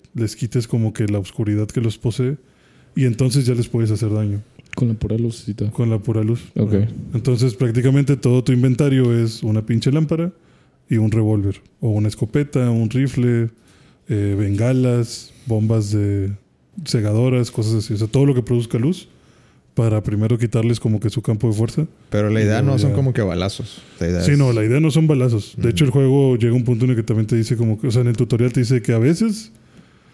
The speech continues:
Speaker 1: los enemigos van a seguir viniendo, güey. O sea, tú, tú corre,
Speaker 3: O sea,
Speaker 1: güey.
Speaker 3: no vas a ganar.
Speaker 1: Sí, no, no vas a ganar. Y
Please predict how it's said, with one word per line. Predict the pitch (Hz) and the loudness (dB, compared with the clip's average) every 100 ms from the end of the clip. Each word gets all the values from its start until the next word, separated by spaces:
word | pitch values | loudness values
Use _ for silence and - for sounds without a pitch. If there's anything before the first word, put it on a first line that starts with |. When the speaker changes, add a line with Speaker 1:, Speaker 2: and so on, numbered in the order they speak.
| _ _ _ _ - | _ _ _ _ -4
Speaker 1:
los | 120 | 0
enemigos | 117 113 120 135 160 | 2 2 4 4 4
van | 156 | 4
a | 156 | 2
seguir | 147 127 127 | 2 0 2
viniendo, | 135 120 123 107 | 2 2 0 -2
güey. | 98 | -4
O | 101 - _ - | -6 -12 _ -6
sea, | 110 104 | -4 -2
tú, | - 110 113 127 123 107 101 - - - - - | 0 2 4 4 2 0 -2 -8 -16 -14 -14 -4
tú | 120 | -2
corre, | 120 131 120 | 0 0 0
Speaker 3:
O | 95 | 0
sea, | 107 | 0
Speaker 1:
güey. | 95 | 0
Speaker 3:
no | 110 | 0
vas | 139 160 | 0 0
a | 131 | -2
ganar. | 90 87 - - | -2 -4 -6 -8
Speaker 1:
Sí, | - | 0
no, | 120 117 | 2 2
no | 120 | 2
vas | 131 | 2
a | |
ganar. | 156 104 98 - - - - | 2 0 -2 -4 -18 -20 -10
Y | - | -2